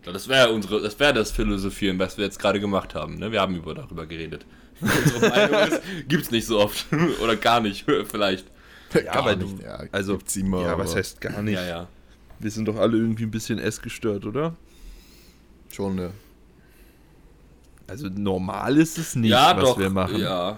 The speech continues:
Speaker 1: schon. Ein bisschen.
Speaker 3: <laughs> Natürlich, du
Speaker 2: Ja,
Speaker 3: denkst,
Speaker 2: doch.
Speaker 3: Alter,
Speaker 2: Digga,
Speaker 3: du
Speaker 2: wir
Speaker 3: denkst
Speaker 2: sind
Speaker 3: deine
Speaker 2: safe
Speaker 3: Mahlzeiten
Speaker 2: alle
Speaker 3: in Makros, oder?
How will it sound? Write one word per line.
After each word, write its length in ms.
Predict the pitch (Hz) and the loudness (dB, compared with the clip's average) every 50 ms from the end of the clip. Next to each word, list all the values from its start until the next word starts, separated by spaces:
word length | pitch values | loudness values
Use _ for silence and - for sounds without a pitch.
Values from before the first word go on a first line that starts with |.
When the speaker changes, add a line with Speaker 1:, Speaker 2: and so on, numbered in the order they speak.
| - | -10
Speaker 1:
schon. 300 | - - 87 85 82 87 - - - - - - - | -14 -14 -14 -12 -12 -14 -16 -20 -20 -20 -20 -20 -20
Ein 60 | 95 | -18
bisschen. 320 | - 95 92 - - 151 - | -18 -18 -16 -4 0 2 4
Speaker 3:
<laughs> 40 | - | 6
Natürlich, 500 | 170 165 135 - 127 135 135 131 131 120 | 6 6 6 6 8 8 8 8 8 8
du 60 | 107 110 | 8 8
Speaker 2:
Ja, 160 | 104 107 127 175 - 277 294 294 302 - | 6 8 6 6 6 6 6 6 6 6
Speaker 3:
denkst, 300 | 302 180 117 - 113 95 - - - | 4 2 4 2 0 0 0 -6 -16
Speaker 2:
doch. 120 | - - - | -6 0 4
Speaker 3:
Alter, 200 | 117 131 147 156 | 6 8 8 8
Speaker 2:
Digga, 160 | - 147 143 | 8 6 6
Speaker 3:
du 40 | 123 | 6
Speaker 2:
wir 40 | 139 131 | 6 6
Speaker 3:
denkst 140 | 139 139 131 | 8 6 6
Speaker 2:
sind 120 | 131 - | 6 6
Speaker 3:
deine 160 | 151 139 143 | 8 8 8
Speaker 2:
safe 100 | 143 135 | 8 8
Speaker 3:
Mahlzeiten 540 | 127 92 101 120 135 - - 165 143 - 311 339 | 6 6 6 6 4 6 6 6 6 6 6 6
Speaker 2:
alle 80 | 151 | 6
Speaker 3:
in 100 | 143 139 | 6 6
Makros, 640 | 135 127 120 131 135 - - 143 131 117 113 - - | 8 8 8 8 6 6 6 6 8 8 8 8 6
oder? 300 | 117 110 123 135 139 131 | 8 8 8 8 8 6